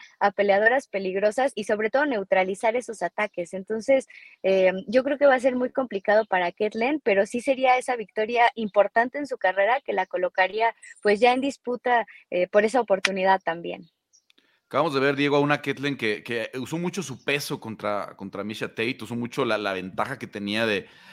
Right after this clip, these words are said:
Speaker 2: la verdad, eh, después del, del corte, llega muy grande de espalda, llega muy grande de los hombros,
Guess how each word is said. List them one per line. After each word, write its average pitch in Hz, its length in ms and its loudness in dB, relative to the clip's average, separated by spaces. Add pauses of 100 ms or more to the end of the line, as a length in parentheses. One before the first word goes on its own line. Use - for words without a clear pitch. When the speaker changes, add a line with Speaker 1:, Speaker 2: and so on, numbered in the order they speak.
(120)
Speaker 2:
la 98 120 -2
verdad, 120 260 2
eh, 110 160 -2
después 107 360 -2
del, 127 180 0
del 101 160 -4
corte, 113 580 -2
llega 117 220 0
muy 127 180 2
grande 127 240 4
de 113 60 -2
espalda, 123 460 -2
llega 113 220 0
muy 117 120 -4
grande 117 240 -2
de 110 80 -2
los 101 240 -6
hombros, 131 480 0